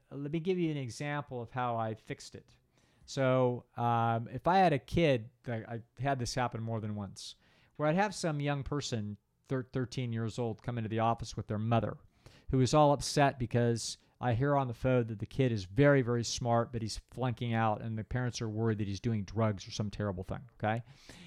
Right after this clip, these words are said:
And so they come in, and, uh, and dad doesn't come, even though he was supposed to come, 'cause dad doesn't wanna hear some psychologist tell him how to raise his son. So mom comes in, though, all animated and worried.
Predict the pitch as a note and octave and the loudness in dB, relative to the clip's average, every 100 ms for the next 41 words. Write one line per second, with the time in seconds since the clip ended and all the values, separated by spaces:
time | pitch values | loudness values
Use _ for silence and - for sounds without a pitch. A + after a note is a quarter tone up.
0 | - B2+ A2+ D3+ C#3 C3+ A#2+ B2+ F3+ G#3 | -8 -6 -2 4 4 4 2 0 2 2
1 | A2 C3 - _ _ _ _ _ C3+ C3+ | 0 -2 -8 _ _ _ _ _ 0 2
2 | B2+ B2+ B2+ B2+ B2 A#2+ - _ B2 B2 | 2 4 4 6 6 2 -2 _ -4 -2
3 | A#2+ D#3 D3+ C#3 B2+ B2 - A2+ G#2 G#2+ | 4 6 8 6 2 0 -2 -2 0 -2
4 | G#2 A2+ G#2+ G#2 - G#2 - - G2+ G#2 | 0 0 0 -2 -2 -2 -2 -4 -2 -2
5 | F#2+ A#2+ A#2 A2 A2 G#2+ G#2 G2+ G#2 G2 | 2 4 4 2 0 0 0 -2 -6 -6
6 | G2 A2 G#2 G2 F#2+ A2+ G2+ G2 G2 F#2+ | -4 0 0 -2 -4 -2 -2 0 -2 -4
7 | _ _ _ - C3 A2 - A2+ - A2+ | _ _ _ -6 0 2 0 -6 -2 -4
8 | - _ _ - - _ - C#3+ C#3+ F3+ | -4 _ _ -20 -20 _ 6 6 8 10
9 | G3+ - A#2 G#2+ G#2+ G#2 G2+ G#2 G#2+ C#3 | 10 8 4 4 2 2 2 2 4 6
10 | D3+ D3 C#3+ C3+ B2+ A#2 A2 A2 G#2+ G#2 | 6 6 4 4 4 4 2 -2 -4 -2
11 | G2+ - | -4 -8